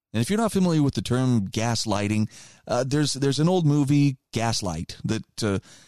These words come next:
essentially the plot is a husband is trying to drive his wife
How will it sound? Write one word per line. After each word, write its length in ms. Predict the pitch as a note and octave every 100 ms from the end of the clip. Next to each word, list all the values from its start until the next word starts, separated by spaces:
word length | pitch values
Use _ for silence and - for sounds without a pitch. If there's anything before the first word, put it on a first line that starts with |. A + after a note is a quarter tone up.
| _
essentially 600 | - B2+ F#3 F#3 F3 D#3+
the 100 | B2
plot 260 | - C#3 C3
is 280 | B2 A#2+ A#2
a 180 | G2+
husband 320 | G#2 C3+ C#3+ A#2
is 100 | -
trying 240 | A#2+ A2+
to 60 | G2
drive 300 | G#2+ A2 A#2
his 160 | A2+
wife 380 | F#2+ G2 G2+ -